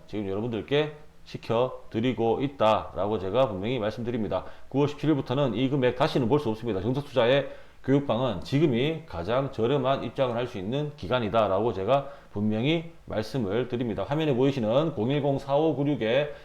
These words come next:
사구팔육 번으로 문자 주시면은 제가 친절하진 않지만 정직하게는 안내를 드립니다.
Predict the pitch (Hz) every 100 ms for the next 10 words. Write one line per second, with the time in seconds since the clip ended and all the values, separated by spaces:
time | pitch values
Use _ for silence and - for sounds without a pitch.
0 | - - 147 156 175 175 160 160 135 170
1 | 185 156 160 139 151 151 165 208 202 -
2 | - - - - 113 113 117 147 143 -
3 | 185 175 156 147 139 92 - 147 98 78
4 | - - - 123 139 156 110 101 101 151
5 | 202 - 101 123 123 92 127 147 - -
6 | 110 113 90 85